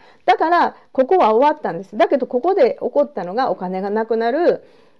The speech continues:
えっと、ミュージカルも満席にならない。でもそのおかげで次のここでの人脈とか、お金がないっていうことで、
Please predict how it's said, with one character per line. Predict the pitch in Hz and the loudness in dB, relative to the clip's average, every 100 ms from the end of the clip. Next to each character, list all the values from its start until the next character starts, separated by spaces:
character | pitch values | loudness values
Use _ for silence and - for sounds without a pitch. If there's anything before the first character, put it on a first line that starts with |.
| _ | _
え | - 180 | -12 -10
っ | |
と、 | - | -4
ミ | 202 | 2
ュ | 240 | 2
ー | |
ジ | 196 | 2
カ | 190 | -4
ル | 185 | -4
も | 185 | -4
満 | 214 247 | -4 0
席 | 240 226 | 0 0
に | |
な | 185 | 0
ら | 247 | 0
な | 311 220 | 0 -2
い。 | 214 269 - - | -2 -2 -6 -2
で | 302 | -2
も | 202 | -2
そ | 196 - 466 508 | -6 0 2 2
の | - | 2
お | - | 0
か | 392 403 | 2 2
げ | 392 | 2
で | 453 453 - - _ _ | 4 2 0 -8 _ _
次 | - 330 277 | 2 4 4
の | 202 | 2
こ | 190 | 2
こ | 214 208 | 2 2
で | 185 | 0
の | 170 - | -4 -6
人 | 190 214 214 | 2 4 6
脈 | 214 214 | 4 2
と | 196 233 | 0 2
か、 | 359 320 - _ _ _ _ _ | 2 2 -4 _ _ _ _ _
お | 240 277 | -2 2
金 | 311 339 | 2 4
が | 359 | 2
な | 285 277 | 2 0
い | |
っ | 285 | -2
て | 247 | -4
い | 247 | -4
う | |
こ | 262 294 | -2 0
と | 220 | 2
で、 | 285 | 2